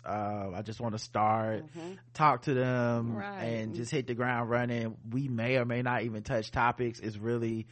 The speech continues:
Speaker 1: just depends on what we're talking about,
Speaker 2: Right.
Speaker 1: how it's flowing.
Speaker 2: Right, and the guests, 'cause, you know, we, we kinda know the vibe of the guests.
Speaker 1: Yeah, and so, you know, when I say that this is, uh, something I think about a lot, that this is a creative outlet for me,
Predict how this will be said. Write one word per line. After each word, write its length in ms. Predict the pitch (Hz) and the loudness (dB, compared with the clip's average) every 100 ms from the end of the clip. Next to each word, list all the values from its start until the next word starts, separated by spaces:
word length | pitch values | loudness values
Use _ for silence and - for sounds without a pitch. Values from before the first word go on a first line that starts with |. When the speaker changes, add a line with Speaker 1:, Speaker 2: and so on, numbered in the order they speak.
| - - - | -18 -20 -8
Speaker 1:
just 160 | 127 120 | -4 -2
depends 320 | 117 135 117 | 0 0 2
on 120 | 110 117 | 2 4
what 140 | 117 | 2
we're 100 | 113 | 2
talking 380 | - 123 131 120 | 4 2 2 -2
about, 400 | 113 117 113 107 | 0 2 4 2
Speaker 2:
Right. 100 | 143 | 0
Speaker 1:
how 240 | 127 120 | 2 2
it's 100 | 117 | 0
flowing. 580 | - 120 123 120 120 123 123 | -2 0 2 2 0 -4 -6
Speaker 2:
Right, 280 | 139 135 117 | -6 -6 -2
and 140 | 160 | -2
the 40 | 156 | 0
guests, 400 | 156 147 139 - | 0 -2 -4 -6
'cause, 200 | 156 147 | -6 -2
you 120 | 180 | 0
know, 180 | 160 151 | 2 2
we, 200 | 165 160 | 2 0
we 200 | 165 175 | -4 -4
kinda 340 | 180 160 147 131 | -2 -2 -2 -2
know 160 | 151 151 | 0 0
the 60 | |
vibe 380 | 131 143 147 135 | 0 2 2 2
of 80 | 131 | -4
the 60 | 120 | -8
guests. 360 | 123 117 - - - - - - | -8 -10 -12 -20 -20 -20 -20 -10
Speaker 1:
Yeah, 340 | 127 143 127 113 | 2 4 6 4
and 340 | 110 113 110 | 0 -2 -2
so, 320 | - 107 110 | 0 2 2
you 160 | 107 123 | 0 -2
know, 160 | 113 117 | 0 2
when 120 | 135 | 4
I 80 | 175 | 6
say 200 | 185 180 | 6 6
that 160 | 165 | 4
this 180 | 165 160 | 2 0
is, 200 | 147 139 | -2 2
uh, 140 | 139 135 | 4 6
something 300 | 151 143 135 | 4 2 2
I 80 | 123 | 2
think 200 | 139 135 | 0 4
about 200 | 127 113 | 4 6
a 80 | |
lot, 360 | 120 143 139 107 | 6 8 8 4
that 140 | 110 | -2
this 140 | 113 123 | -2 -4
is 80 | 110 | -4
a 60 | |
creative 500 | 101 117 107 123 123 | -4 -2 0 0 0
outlet 440 | 104 113 131 131 123 | 0 0 2 0 -4
for 100 | 135 | -4
me, 380 | 143 143 143 | -4 -4 -4